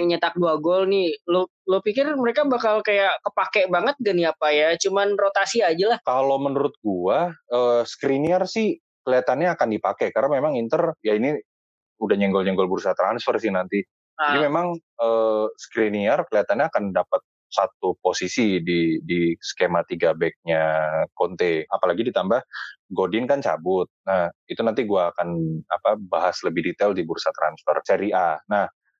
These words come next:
Speaker 2: kalau untuk Eriksen, nah, Eriksen ini yang masih, eh, ya memang harus berusaha keras banget sih meyakinkan Conte untuk memakai dia. Karena memang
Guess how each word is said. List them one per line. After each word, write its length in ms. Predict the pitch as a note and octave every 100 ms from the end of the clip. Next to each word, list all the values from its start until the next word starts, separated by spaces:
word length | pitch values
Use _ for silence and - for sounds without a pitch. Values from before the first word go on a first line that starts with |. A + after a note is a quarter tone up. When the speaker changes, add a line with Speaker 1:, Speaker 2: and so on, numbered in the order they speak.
| _ -
Speaker 2:
kalau 160 | A2
untuk 160 | A2 A#2 A2+
Eriksen, 720 | G#2+ G2 - C3 C#3+ D#3+ B2
nah, 160 | G#2+
Eriksen 400 | G2 G2 - G2+
ini 160 | G#2 C3+
yang 80 | A#2+
masih, 480 | G#2+ - A#2+ A#2+ A#2+
eh, 480 | _ - F2 E2+ F#2+
ya 80 | G#2 F#2+
memang 320 | F#2 F#2+ G2
harus 240 | G2 -
berusaha 720 | - G2+ G2+ G2 F#2+ F#2 F2+ F2
keras 320 | - F2 E2+ F#2+
banget 320 | F2+ G2 G2+
sih 80 | F#2+
meyakinkan 640 | F2 E2 F2 E2+ G2 G2+
Conte 640 | - G2 G#2 G2 F2+ E2 D#2+
untuk 160 | F2 F2+
memakai 400 | F#2 F2 - E2+
dia. 240 | F2+ F2 E2+
Karena 240 | F#2+ A#2+
memang 240 | A#2+ C3+